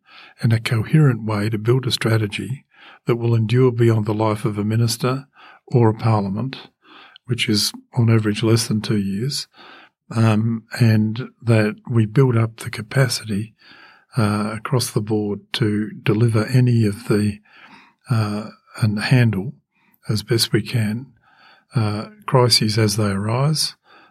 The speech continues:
but also crises that we could avoid by being smart, quick, um, and evidence-based. And I, and I think,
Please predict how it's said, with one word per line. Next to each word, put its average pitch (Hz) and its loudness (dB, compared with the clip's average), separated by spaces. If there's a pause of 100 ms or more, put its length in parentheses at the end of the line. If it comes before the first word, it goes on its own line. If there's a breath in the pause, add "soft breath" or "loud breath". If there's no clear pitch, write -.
(120 soft breath)
but 110 2
also 107 0 (280)
crises 110 0
that 110 -6
we 110 2
could 104 -2
avoid 101 0
by 101 -4
being 101 -6
smart, 110 -2 (500 loud breath)
quick, - -4 (540 loud breath)
um, 104 0 (100)
and 110 4
evidence-based. 101 -2 (600 loud breath)
And 113 4
I, 113 0
and 110 4
I 107 2
think, - 0